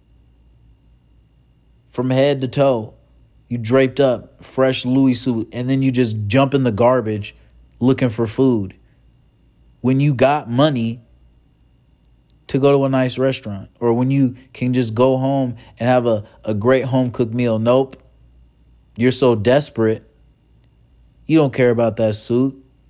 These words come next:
So you're gonna mess up your whole fit. Speaking metaphorically, for those who think, "Oh, you're calling all women trash." No, it's just, it's meta-, it's, it, it, it makes common sense.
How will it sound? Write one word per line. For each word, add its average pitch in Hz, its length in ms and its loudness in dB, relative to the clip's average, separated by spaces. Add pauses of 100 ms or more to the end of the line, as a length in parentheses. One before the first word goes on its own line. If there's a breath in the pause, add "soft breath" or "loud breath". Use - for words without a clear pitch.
(1300 soft breath)
So - 180 -6
you're 123 100 2
gonna 127 200 2
mess 127 240 2
up 120 120 -4
your 123 100 0
whole 123 180 2
fit. 117 400 -2 (220 soft breath)
Speaking 139 420 0
metaphorically, 113 880 0
for 107 160 -6
those 107 260 0
who 110 100 -4
think, 110 300 -2
"Oh, 110 460 2 (240 loud breath)
you're 107 280 -2
calling 117 280 2
all 110 160 4
women 120 200 0
trash." 113 680 0 (1040)
No, 135 260 0
it's 120 100 -2
just, 113 160 -4
it's 110 240 -4
meta-, 123 320 0
it's, 104 120 -4
it, 107 220 -4
it, 101 240 -6
it 101 240 -8
makes 113 320 -4
common 127 320 0
sense. 123 320 -4